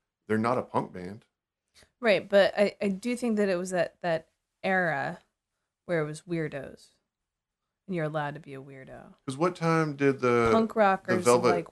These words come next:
Speaker 1: Underground with
Speaker 2: weirdos.
Speaker 1: Nico album come out? Is that, like, sixty-eight or
Speaker 2: Sixty-eight, yeah, sixty-seven, sixty-eight.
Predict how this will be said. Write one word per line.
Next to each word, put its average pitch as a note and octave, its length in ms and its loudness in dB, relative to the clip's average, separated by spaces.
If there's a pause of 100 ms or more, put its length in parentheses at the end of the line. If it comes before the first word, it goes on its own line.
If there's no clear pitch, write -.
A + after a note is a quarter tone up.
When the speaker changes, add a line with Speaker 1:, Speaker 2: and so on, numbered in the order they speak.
Speaker 1:
Underground A2+ 520 2
with G2+ 140 0
Speaker 2:
weirdos. - 40 -8
Speaker 1:
Nico G#2 420 -4
album F2+ 300 -10
come F2 140 -16
out? E2+ 180 -18 (480)
Is - 60 -20
that, A2 80 -4
like, G2 180 -6 (200)
sixty-eight A#2+ 640 -2
or E3 40 2
Speaker 2:
Sixty-eight, - 360 -2
yeah, F#3+ 260 -8
sixty-seven, A3 580 -8
sixty-eight. G#3+ 520 -12